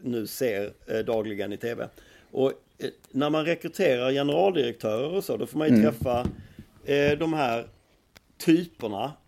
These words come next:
Speaker 1: i intervjusituationer. Som har, jag har träffat ganska många sådana intervjusituationer.
Speaker 2: Mm.
Speaker 1: Och då, jag skulle säga att de flesta återspeglar ändå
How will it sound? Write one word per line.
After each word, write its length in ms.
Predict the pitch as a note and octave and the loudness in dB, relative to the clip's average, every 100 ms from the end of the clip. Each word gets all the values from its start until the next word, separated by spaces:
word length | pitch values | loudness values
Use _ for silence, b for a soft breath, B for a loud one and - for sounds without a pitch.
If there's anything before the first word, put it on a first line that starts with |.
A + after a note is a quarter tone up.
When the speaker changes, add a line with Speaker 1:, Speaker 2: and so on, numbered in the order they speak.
| - | -8
Speaker 1:
i 480 | C#3+ C3 A#2+ B2 A#2 | -4 -4 -2 -4 -2
intervjusituationer. 920 | B2+ B2 C#3 E3 - A2+ A2+ G2+ G#2+ | -4 -2 -2 -2 -6 -8 -6 -6 -6
Som 140 | C3 | -6
har, 100 | C3+ A#2+ | -6 -2
jag 100 | C#3 | -2
har 80 | |
träffat 280 | C#3+ F#3 D#3+ | -2 -4 -2
ganska 200 | F3 E3+ | -4 -4
många 180 | D#3+ C3+ | -2 -2
sådana 160 | B2+ B2 | -4 -6
intervjusituationer. 500 | A2+ - - A#2 G#2 | -6 -10 6 8 8
Speaker 2:
Mm. 140 | C3 | 6
Speaker 1:
Och 100 | C#3 | 2
då, 120 | D3+ D3 | 0 -4
jag 80 | |
skulle 200 | C3+ F#3+ | -6 -8
säga 160 | - D#3 | -6 -6
att 80 | C#3 | -6
de 100 | C3+ | -10
flesta 680 | - G#3+ B2 - - G#2 D3+ _ _ _ _ _ _ _ _ _ - _ _ | -6 -6 -6 -12 -10 -10 -10 _ _ _ _ _ _ _ _ _ -20 _ _
återspeglar 880 | D#3+ G3 A3 D3 D3 - C3+ C3 C3+ | 2 2 0 -8 -6 -2 -2 0 0
ändå 720 | F3 C#3+ A#2 A#2 A#2 F#2 | 0 -2 -2 -2 -2 -2